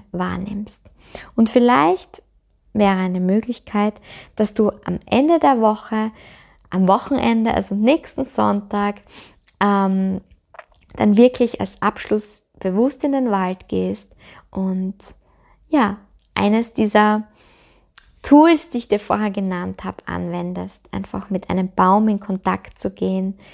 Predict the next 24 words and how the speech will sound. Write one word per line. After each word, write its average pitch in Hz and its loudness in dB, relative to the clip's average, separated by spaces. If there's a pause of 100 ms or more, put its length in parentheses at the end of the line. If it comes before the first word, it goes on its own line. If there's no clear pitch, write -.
(260)
Und 202 -10
du 262 -4
musst 370 4
doch 254 4
nicht 233 2
akut 240 -2
ein 220 2
Problem 208 0
haben 196 0 (500)
und 220 -6 (100)
einfach 240 -4
schauen, 247 -2 (720)
ob 240 0
er 247 2
mit 254 2
dir 254 2
kommuniziert. 262 -2
Also 208 -4 (420)
bei 214 4
mir 254 6 (720)
auch 226 0
noch 247 -2
eine, 220 2 (880)
mh, 220 2